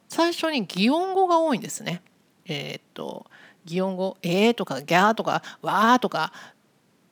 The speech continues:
すごい、あ、まあ、すごいは <laughs> 擬音語じゃないかな。形容詞ですね。まあ、そういう、あの、感情をスラスラ言葉にできないので、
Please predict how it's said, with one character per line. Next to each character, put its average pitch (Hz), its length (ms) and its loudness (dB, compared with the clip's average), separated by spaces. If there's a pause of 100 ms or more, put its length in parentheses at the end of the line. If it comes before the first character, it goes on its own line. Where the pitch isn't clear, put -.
(120)
す - 160 -6
ご 165 100 -4
い、 220 300 4
あ、 165 100 -4
ま 156 80 -12
あ、 - 40 -10
す - 180 -6
ご 226 180 2
い 440 80 4
は - 320 2
<laughs> - 60 -14
擬 208 160 8
音 208 180 4
語 214 100 4
じ 185 100 0
ゃ 170 40 0
な 196 140 0
い - 40 -2
か - 140 -4
な。 170 180 -4 (100)
形 190 160 2
容 175 140 0
詞 - 140 -8
で - 80 -12
す - 100 -16
ね。 175 300 -4
ま 254 100 0
あ、 - 40 0
そ 359 240 2
う 381 40 2
い 359 260 2
う、 349 40 -8 (1080)
あ 233 180 4
の、 226 300 0 (160)
感 392 380 4
情 381 640 4
を - 180 -2
ス - 220 -2
ラ 392 180 6
ス - 160 -2
ラ 143 260 0
言 262 300 0
葉 311 140 4
に 196 160 -2
で 151 140 -2
き 233 180 -4
な 196 180 0
い 151 80 -6
の 139 140 -14
で、 160 400 -2